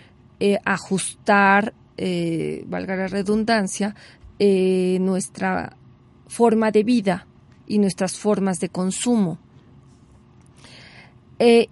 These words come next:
esta herramienta también, eh, es utilizada para cuando abordamos el concepto de permacultura,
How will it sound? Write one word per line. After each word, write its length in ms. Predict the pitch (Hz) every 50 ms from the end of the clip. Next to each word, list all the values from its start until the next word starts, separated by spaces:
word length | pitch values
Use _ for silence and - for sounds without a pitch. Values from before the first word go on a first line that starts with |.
| _
esta 320 | - 285 294 285 - - 311
herramienta 760 | 302 302 302 311 311 311 302 277 262 - 240 233 233 - 403 - _
también, 920 | - 220 202 202 208 185 208 220 214 214 214 214 214 220 220 220 220 208 - _ _ _ -
eh, 460 | 214 214 214 208 208 208 208 208 208
es 120 | 208 208 -
utilizada 920 | 226 214 - 240 220 214 233 208 - - 269 247 240 220 208 208 226 254 - - - - - - - - - - - -
para 880 | 214 208 202 202 202 208 208 208 208 214 214 214 214 214 196 - - - _ _ _ - - - - -
cuando 760 | - - 208 214 220 214 214 214 208 208 208 202 214 208 208 -
abordamos 1120 | - 208 202 190 180 190 196 175 180 196 214 220 208 202 196 190 185 202 226 - - - - - - - - - - _ _ _ _ _
el 960 | - 208 202 196 196 196 196 196 190 190 190 185 180 180 170 165 156 - - - _ _ _ _ _ - - - -
concepto 1000 | - - 202 196 190 185 - - - 240 233 233 220 _ - - 202 190 196 240 247 _ _ _ _ _ _
de 200 | - 185 196 190
permacultura, 1120 | 180 - 202 190 190 185 190 196 175 170 - - 202 214 208 - - 311 339 339 233 202 -